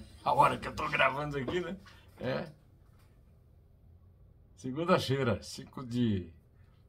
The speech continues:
fevereiro de dois mil e vinte e quatro. Eu vou falar aqui da, a, do problema que o Brasil tá tendo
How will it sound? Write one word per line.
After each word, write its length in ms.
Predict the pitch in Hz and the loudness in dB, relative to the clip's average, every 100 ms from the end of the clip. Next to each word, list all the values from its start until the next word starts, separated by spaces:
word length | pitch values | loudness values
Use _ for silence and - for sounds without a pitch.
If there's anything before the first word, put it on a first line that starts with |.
| - - - - - - - | -20 -20 -20 -20 -20 -20 -20
fevereiro 640 | - 113 101 110 135 135 123 | -6 -2 4 6 6 4 0
de 120 | 107 | -4
dois 360 | 95 110 101 | 2 4 4
mil 420 | 95 104 139 147 151 - - - - - - | 2 2 2 -2 -6 -14 -20 -20 -20 -20 -14
e 120 | - | -4
vinte 260 | 95 123 101 | 0 0 -2
e 40 | |
quatro. 540 | - 120 135 113 - - - - - - - - - | -6 6 6 6 2 -18 -20 -20 -20 -20 -20 -20 -18
Eu 100 | - | -10
vou 140 | 139 131 | -6 -2
falar 400 | 127 117 117 107 | 0 0 0 -4
aqui 280 | 98 - 117 | -4 -4 -2
da, 680 | 95 104 98 98 80 - - - - - - - - - - | 0 -2 -2 -8 -12 -14 -20 -20 -20 -20 -20 -20 -20 -20 -10
a, 880 | 92 92 92 92 92 - - - - - - - - - - - - - - - | -8 -6 -10 -14 -18 -20 -20 -20 -20 -20 -20 -20 -20 -20 -20 -20 -20 -20 -18 -12
do 100 | 120 | -6
problema 460 | 127 120 123 147 | 0 0 2 0
que 80 | 139 | -2
o 40 | |
Brasil 340 | 123 117 104 120 | -2 -2 -2 -2
tá 160 | 120 | 0
tendo 680 | 101 - 139 147 123 98 87 | 0 -2 -2 -2 -4 -6 -8